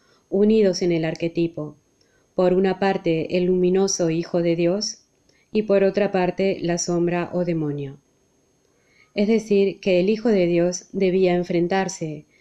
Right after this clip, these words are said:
al Señor de este mundo, anunciar el Evangelio y salvarlo,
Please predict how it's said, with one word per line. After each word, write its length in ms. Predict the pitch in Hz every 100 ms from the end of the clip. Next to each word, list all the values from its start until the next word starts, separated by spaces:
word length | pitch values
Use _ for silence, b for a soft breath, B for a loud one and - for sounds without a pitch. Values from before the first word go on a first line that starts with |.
| b b -
al 160 | 180
Señor 580 | 180 185 185 190 175 160 _ _ _ _ _ _ _ _ _ -
de 240 | 190 175
este 240 | 185 185 202
mundo, 520 | 175 165 170 214 240 -
anunciar 800 | 185 190 180 180 208 202 208 -
el 180 | 190 190
Evangelio 760 | 170 165 165 180 180 202 226 254 _ b b b _
y 120 | 202
salvarlo, 720 | 185 190 190 185 156 151 156